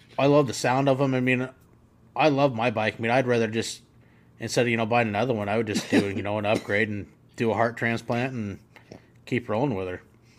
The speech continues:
Just like, you know, what was it? Rob Carlo. His oh five, what's he got? Three hundred and thirty thousand miles on it now with the,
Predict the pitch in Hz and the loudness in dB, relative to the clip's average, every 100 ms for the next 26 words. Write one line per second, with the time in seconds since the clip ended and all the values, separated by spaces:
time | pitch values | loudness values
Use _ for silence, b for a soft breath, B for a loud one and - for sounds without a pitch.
0 | b b b b _ _ - 120 - 120 | b b b b _ _ -2 -2 2 2
1 | 113 117 107 113 104 - - _ _ - | 2 0 0 0 -4 -18 -20 _ _ -2
2 | 151 110 - 151 131 127 131 156 113 87 | 0 0 0 4 4 6 6 6 6 0
3 | - b b b b b 139 139 139 117 | -10 b b b b b 2 2 4 0
4 | - 113 107 120 117 120 107 - 113 135 | 4 2 4 0 -2 -2 -4 -4 -2 0
5 | 131 131 135 139 127 110 101 92 - - | 0 0 0 0 0 -4 -4 -8 -14 -4
6 | 120 120 127 120 - 110 113 123 123 113 | 0 0 0 -4 -2 0 2 2 0 -2
7 | 104 117 123 127 127 120 120 123 120 107 | 0 0 0 -2 -2 -2 0 2 2 0
8 | 104 98 | -4 -4